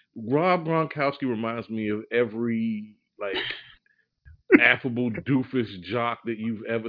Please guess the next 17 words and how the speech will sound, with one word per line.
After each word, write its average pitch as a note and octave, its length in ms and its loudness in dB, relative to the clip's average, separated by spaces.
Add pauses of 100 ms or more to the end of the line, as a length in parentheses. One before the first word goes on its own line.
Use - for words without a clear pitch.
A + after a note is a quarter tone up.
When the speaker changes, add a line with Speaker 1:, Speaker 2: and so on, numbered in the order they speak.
(120)
Speaker 1:
seen A2+ 200 -2
in G#2+ 100 -6
the G#2 80 -8
high A#2 220 -6
school A2+ 260 -6
movies A2 480 0
from G#2 140 -6
the G#2+ 100 -6
eighties A2+ 180 6
Speaker 2:
Exactly. G#2+ 420 4
Speaker 1:
to G#2+ 80 2
now. G2 320 -2 (140)
He's - 160 4
Speaker 2:
"Hey E4 180 12
Speaker 1:
that F4+ 360 12
guy. F#4+ 220 12
Speaker 2:
guys, D#4+ 80 4